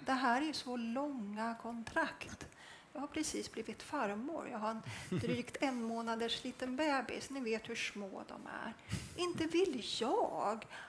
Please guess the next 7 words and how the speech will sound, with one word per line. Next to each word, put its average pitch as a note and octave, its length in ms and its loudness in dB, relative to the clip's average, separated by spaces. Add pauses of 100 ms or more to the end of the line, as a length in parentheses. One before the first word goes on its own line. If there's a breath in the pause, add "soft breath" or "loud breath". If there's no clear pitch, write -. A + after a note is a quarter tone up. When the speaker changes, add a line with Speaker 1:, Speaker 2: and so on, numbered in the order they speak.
(120)
Speaker 1:
att E4 260 8 (300)
den D4 240 6 (200)
generationen A3 960 -4 (320 loud breath)
ska B3+ 320 4 (100)
bära B3+ 420 10 (100)
bördor G#3+ 680 4 (340 loud breath)
för - 400 8